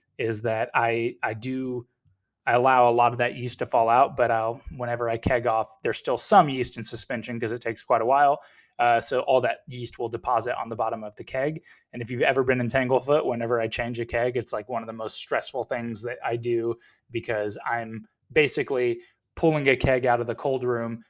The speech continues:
moving it around, sloshing it around, stirring up all that yeast on the bottom of the,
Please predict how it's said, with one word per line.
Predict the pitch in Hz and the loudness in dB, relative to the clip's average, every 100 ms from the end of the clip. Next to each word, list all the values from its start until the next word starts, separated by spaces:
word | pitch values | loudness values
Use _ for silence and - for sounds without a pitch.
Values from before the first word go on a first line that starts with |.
| _ | _
moving | 135 147 143 135 | -4 -2 0 -2
it | 131 | -2
around, | 123 120 123 120 | 0 0 0 -4
sloshing | - 156 131 - 135 | 0 4 4 2 -4
it | 127 | -2
around, | 120 123 120 113 117 - | 0 0 0 -4 -8 -14
stirring | - - 160 143 131 | -14 -4 -2 -2 -2
up | 127 | 0
all | 135 | 0
that | 131 135 | 0 -4
yeast | 120 131 123 | -8 -8 -4
on | 127 | -2
the | 123 | -2
bottom | 117 117 123 | 0 -2 -2
of | 117 110 | -4 -2
the, | 113 123 | -4 -4